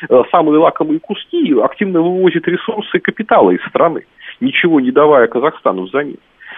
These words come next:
Э, я считаю, что наша победа в С В О запустит про-, э, про-, процессы дерестранизации по всему постсоветскому пространству. Первыми их проводниками станут добровольцы, которые участвовали в составе, э, Вагнера, в составе российской армии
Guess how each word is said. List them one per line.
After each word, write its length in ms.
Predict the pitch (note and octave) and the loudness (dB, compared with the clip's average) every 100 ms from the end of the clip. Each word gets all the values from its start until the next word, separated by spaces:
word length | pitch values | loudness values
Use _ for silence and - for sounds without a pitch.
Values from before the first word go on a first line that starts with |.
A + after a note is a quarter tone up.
| - | -4
Э, 200 | A#2+ B2+ | 4 4
я 240 | B2 D3+ C#4 | 4 0 -4
считаю, 360 | - - A#3+ G#3 | -4 -2 0 0
что 100 | - | -2
наша 220 | G#3+ G#3+ - | -2 -4 -2
победа 340 | G3 G3 G3+ | -4 -2 -2
в 80 | F3+ | -2
С 160 | F3+ - | -4 -2
В 40 | |
О 260 | B3 D4+ E4+ - - | -2 -2 -4 -10 -12
запустит 640 | G#3 F#3 F#3 C4+ - - | -2 0 2 0 -2 -8
про-, 300 | - F#3 D#3+ | -2 2 4
э, 40 | D#3+ | 2
про-, 440 | D#3+ F#3 F3+ F3+ | 2 2 4 2
процессы 480 | E3+ A3 - G#3+ - | 2 -2 0 0 -2
дерестранизации 920 | C#3 F#3 E3+ - F3+ F#3+ A#3+ B3 - | -6 -6 -4 -2 -2 0 0 -2 -2
по 140 | D3+ D3 | -4 -4
всему 300 | - F3+ G#3 | -4 -4 -2
постсоветскому 640 | G3 D#3+ E3+ E3+ E3 D#3+ | -2 0 0 -2 -2 -4
пространству. 580 | C#3+ - - - - - _ _ _ - - - | -2 -2 -2 0 -2 -4 _ _ _ -20 -18 -10
Первыми 360 | - A3+ G#3+ G#3 | 0 2 2 0
их 120 | G3 | -4
проводниками 640 | - G3 G3 G#3 - C#4 - | 0 0 -2 -4 0 0 -2
станут 340 | - G3 G3 D#3 | 0 0 0 0
добровольцы, 560 | E3+ G#3 G3+ C3 - - | 0 2 2 2 0 -10
которые 320 | - C3 F3 | -6 -2 0
участвовали 520 | F3 - E3+ - B2 B2 | -2 -2 -2 -2 -6 -4
в 60 | |
составе, 460 | - F3 - C#3+ G#2+ | -2 -2 0 0 0
э, 40 | - - - - B2 A#2+ | -4 -16 -10 2 4 4
Вагнера, 420 | G#3+ G3+ F#3 F3 | 2 0 -4 -6
в 60 | - | -4
составе 380 | F#3 F3 G3+ B2+ | -4 -2 0 0
российской 580 | E3 - F3+ - - | -2 -6 -18 -6 -2
армии 500 | F3 D#3+ D#3+ D#3+ C#3 | 0 2 2 -2 -8